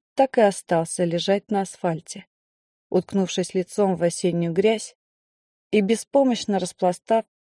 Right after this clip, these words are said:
в стороны обе руки. Но это был еще не конец. Бросив короткий взгляд на перепуганного Чака, убийца расценил это, видимо, по-своему.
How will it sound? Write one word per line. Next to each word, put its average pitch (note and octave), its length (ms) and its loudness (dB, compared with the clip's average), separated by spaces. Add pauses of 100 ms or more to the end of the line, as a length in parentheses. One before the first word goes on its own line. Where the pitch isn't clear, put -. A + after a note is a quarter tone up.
в - 60 -16
стороны F#3+ 680 -2
обе F3 260 -2
руки. F3 460 -6 (920)
Но A3 260 6
это C4 240 4
был C4+ 200 6
еще B3+ 380 0
не F#3+ 140 2
конец. - 580 -6 (520)
Бросив A3+ 460 6
короткий C4+ 440 6
взгляд A#3 400 6
на A3+ 120 4
перепуганного A3 640 4
Чака, B3 480 4 (140)
убийца G3+ 460 2
расценил A3+ 540 2
это, C4 200 6
видимо, G3 400 2
по-своему. F#3 720 -2